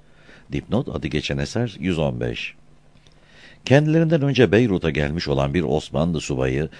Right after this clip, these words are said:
Mustafa Kemal ile arkadaşlarına, "Eğer burada kalırsanız İstanbul'u özlemezsiniz." dedi.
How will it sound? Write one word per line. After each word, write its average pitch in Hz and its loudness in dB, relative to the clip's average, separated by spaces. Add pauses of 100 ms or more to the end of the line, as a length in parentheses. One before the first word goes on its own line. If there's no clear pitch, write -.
(160)
Mustafa 127 2
Kemal 117 2
ile 80 2
arkadaşlarına, 71 0 (260)
"Eğer 104 6
burada 104 6
kalırsanız 104 2
İstanbul'u 90 2
özlemezsiniz." 78 0
dedi. 62 -2